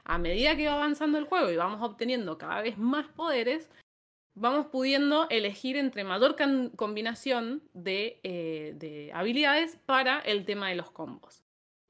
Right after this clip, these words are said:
Em, más o menos tengan en cuenta que por icon tenemos aproximadamente cinco poderes, de los cuales solamente podemos elegir dos para usar en batalla.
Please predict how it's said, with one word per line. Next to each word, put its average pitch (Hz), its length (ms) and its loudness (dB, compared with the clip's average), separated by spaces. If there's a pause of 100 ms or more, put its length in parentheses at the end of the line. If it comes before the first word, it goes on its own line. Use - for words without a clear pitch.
Em, 226 600 0
más 330 240 2
o 349 60 2
menos 349 220 4
tengan 302 240 2
en 302 80 2
cuenta 349 320 -2
que 196 200 -2
por 185 280 2
icon 311 720 4
tenemos 208 440 -4
aproximadamente 190 760 -6
cinco 262 500 -2
poderes, 359 340 2
de 294 60 2
los 247 140 -2
cuales 277 260 2
solamente 262 320 -2
podemos 214 300 -4
elegir 196 400 -4
dos 226 420 -4
para 170 240 0
usar 180 400 -4
en 170 160 -6
batalla. - 460 -10